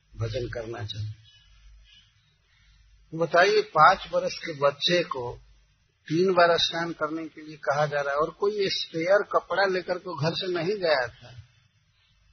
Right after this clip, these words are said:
वही बस कौपीन पहन करके <laughs> रहना था जंगल में। कुछ भी हो, स्नान तो करना ही है,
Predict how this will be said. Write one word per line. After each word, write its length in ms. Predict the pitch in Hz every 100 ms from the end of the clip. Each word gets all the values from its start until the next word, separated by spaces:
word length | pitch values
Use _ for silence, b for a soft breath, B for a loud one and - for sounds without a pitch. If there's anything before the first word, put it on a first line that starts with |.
| _ -
वही 200 | 160 196
बस 200 | 202 196
कौपीन 640 | - 185 185 - 208 208
पहन 400 | 190 175 160 190
करके 560 | 180 170 170 - 170 160
<laughs> 220 | 139 - 156
रहना 600 | 127 143 147 139 151 156
था 180 | - 147
जंगल 540 | 147 147 147 151 147
में। 180 | 143 147 _ _ _ _ _ _ _ _ - - - 190
कुछ 220 | 196 196
भी 260 | 185 233
हो, 180 | 185 151
स्नान 360 | 156 165 185 196
तो 120 | 190
करना 320 | - 190 196
ही 220 | 185 180
है, 220 | 131 -